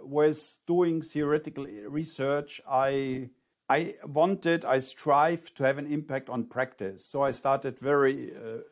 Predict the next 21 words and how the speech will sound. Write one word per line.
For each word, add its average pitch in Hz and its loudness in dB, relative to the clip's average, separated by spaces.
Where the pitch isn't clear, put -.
early. 151 2
And 165 8
without 175 6
showing 180 0
off, 170 0
I, 147 -2
I 147 0
think 175 -2
I, 143 0
I 156 2
am 156 2
a 151 2
leader. 151 0
Uh, 123 -2
for 160 2
instance, 175 2
I'm 151 2
proud 165 2
of 131 -10
one 139 -4
thing. 110 -10